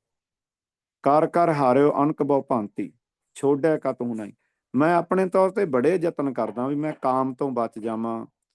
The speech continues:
ਮੈਂ ਕ੍ਰੋਧ ਤੋਂ ਬਚ ਜਾਵਾਂ, ਲੋਭ ਮੋਹ ਹੰਕਾਰ ਤੋਂ ਬਚ ਜਾਵਾਂ, ਪਰ ਮੈਨੂੰ ਇਹ ਛੱਡਦੇ ਨਹੀਂ।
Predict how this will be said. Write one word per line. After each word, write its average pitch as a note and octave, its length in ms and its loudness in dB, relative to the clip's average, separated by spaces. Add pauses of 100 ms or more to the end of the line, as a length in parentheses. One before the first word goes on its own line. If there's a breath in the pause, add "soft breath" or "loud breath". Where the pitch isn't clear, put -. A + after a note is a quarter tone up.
(240)
ਮੈਂ B2 180 -4
ਕ੍ਰੋਧ D3+ 380 0
ਤੋਂ D3 220 -2
ਬਚ A2+ 280 -4
ਜਾਵਾਂ, A2+ 420 -4
ਲੋਭ A#2 600 -4
ਮੋਹ C3 300 -4 (260)
ਹੰਕਾਰ A#2 400 -4
ਤੋਂ B2+ 140 -6
ਬਚ A2 300 -6
ਜਾਵਾਂ, A2+ 440 -6 (680)
ਪਰ E3 180 -2
ਮੈਨੂੰ D#3 420 2
ਇਹ F3+ 80 0
ਛੱਡਦੇ A#2 520 -2
ਨਹੀਂ। D#2+ 160 -14